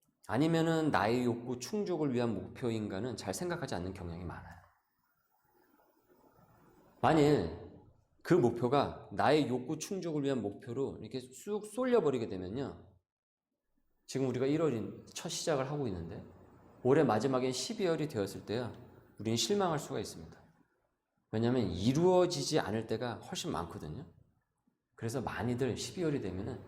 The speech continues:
실망을 하게 돼요. 그 계획에서만 실망하게 된 것이 아니라 그 계획을 세운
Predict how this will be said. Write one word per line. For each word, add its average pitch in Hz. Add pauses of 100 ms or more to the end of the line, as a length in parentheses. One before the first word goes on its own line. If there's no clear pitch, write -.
(120)
실망을 165
하게 -
돼요. - (1040)
그 139
계획에서만 143
실망하게 147
된 107
것이 98
아니라 98
그 151
계획을 107
세운 151